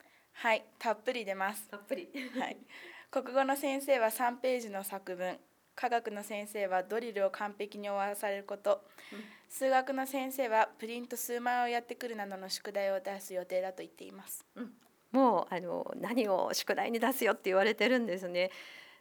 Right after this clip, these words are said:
Speaker 2: まあ、こうして宿題はたっぷり出されますけれども、ね、イランの方たちお正月、ノールーズのお休みはもう春の訪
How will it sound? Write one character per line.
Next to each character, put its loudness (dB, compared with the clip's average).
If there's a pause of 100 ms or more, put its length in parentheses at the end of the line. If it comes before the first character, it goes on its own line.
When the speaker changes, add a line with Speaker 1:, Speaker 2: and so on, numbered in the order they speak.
Speaker 2:
ま 4
あ、 4
こ 8
う 10
し 0
て 4
宿 2
題 10
は 6 (220)
た -2
っ -4 (160)
ぷ 6
り 10
出 4
さ 4
れ 10
ま 6
す -8
け 6
れ 8
ど 2
も、 10 (500)
ね、 6
イ 6
ラ 8
ン 8
の 4
方 6
た 6
ち 4
お 8
正 8
月、 4 (120)
ノ 6
ー 4
ル 8
ー 6
ズ 6
の 4
お 2
休 4
み 4
は 10 (240)
も 0
う -2
春 8
の 4
訪 2